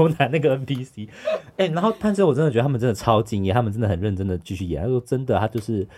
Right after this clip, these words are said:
他开始请了我们，也不算请了，他就讲说他就是爸妈就是从小拉拔长大，他真的很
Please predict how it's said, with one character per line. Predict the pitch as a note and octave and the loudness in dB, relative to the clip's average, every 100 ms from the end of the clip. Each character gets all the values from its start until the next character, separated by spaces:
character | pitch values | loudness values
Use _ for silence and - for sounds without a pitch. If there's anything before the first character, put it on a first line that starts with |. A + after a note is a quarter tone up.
| - - | -14 -6
他 | F3+ | 0
开 | F#3+ | 2
始 | C#3+ - _ | 0 -4 _
请 | - C3+ A#2+ | -6 -2 2
了 | C3 C3 | 4 4
我 | G2 | 2
们， | G2 | -2
也 | G2 | -4
不 | |
算 | G2 C3 | -4 -4
请 | - E2 | -6 -6
了， | E2+ F2 - C#3 - | -4 -6 -6 -14 0
他 | A#3 | 2
就 | B3+ | 4
讲 | C#3+ | 2
说 | C3+ F3 F#3+ - - | 2 2 2 -6 -12
他 | - D#3 | -8 -2
就 | D#3+ | 2
是 | D#3 D#3 _ | 0 -2 _
爸 | D3 | 0
妈 | B2 A#2 A#2+ | 0 -2 -2
就 | A2 | -6
是 | A2 | -8
从 | F#2+ F#2+ | -6 -2
小 | D#2+ | -2
拉 | E2 E2+ | 0 -2
拔 | E2 D2 | -2 -6
长 | C2 B1 | -8 -8
大， | D2+ | -6
他 | D#2 | -4
真 | E2 F2 | -6 -6
的 | |
很 | D#2 | -8